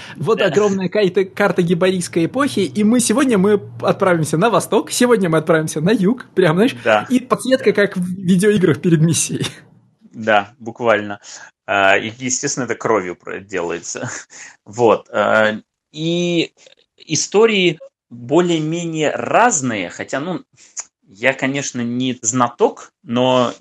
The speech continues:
Speaker 2: я буквально готов сказать, насколько они разные могут быть в истории про Конана. Вот. Э, они более-менее разные. И, соответственно, в зависимости от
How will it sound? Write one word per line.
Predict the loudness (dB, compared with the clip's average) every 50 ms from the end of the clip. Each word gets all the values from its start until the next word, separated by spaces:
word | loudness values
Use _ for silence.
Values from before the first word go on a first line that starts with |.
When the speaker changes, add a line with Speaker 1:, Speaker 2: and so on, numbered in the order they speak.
| _
Speaker 2:
я | -4 -4 -4 -2
буквально | -4 -8 -14 -16 -14 -12 -12 -12 -6 0 2 2 2 2 -2
готов | -2 -4 -4 -4 -6 -8
сказать, | -8 -6 -6 -4 -2 -2 -4 -2 -2
насколько | -4 -4 -4 -6 -6 -2 0 0 0 0 -4 -4
они | -2 -2 -2 -2 -2 -2
разные | -2 2 2 2 2 0 -2 -8 -8 -8 -6
могут | -6 -4 -4 -4 -4 -6 -8 -8
быть | -6 _ -4 -4 -4 -6
в | -8 -6
истории | -6 -6 -4 -2 -4 -4 -4 -6 -10 _
про | -4 -4 -4
Конана. | -4 0 2 2 2 2 0 -4 -6 -10 -14 -18 _ _ _ _ -20 -20 -20 -18 -18 -18 -18 -20 -20 _ -10
Вот. | -8 -4 0 0 0 0 -2 _ -8
Э, | -4 -2 0 0 2 2 2 2 2 2 2 2 0 0 -2 -4 -8 -14 _ _ _ _ _ _ _ _ _ _ _ _
они | -6 -4 -4 -2 -2 -4 -6
более-менее | -6 -4 -2 -2 0 0 -2 -4 -4 -6 -6 -4 -4 -4 -2
разные. | 0 0 0 0 0 -4 -10 -14 -16 -18 -20 _ _ _ _ -20 -20 -20 -20 _ _
И, | -10 -4
соответственно, | -4 0 0 0 0 0 -2 -2 -2 0 0 -2 -2
в | -2
зависимости | -2 -2 -2 -2 -2 -4 -4 -4 -6 -8 -8 -6 -4
от | -4 0 0 -2 -2 -4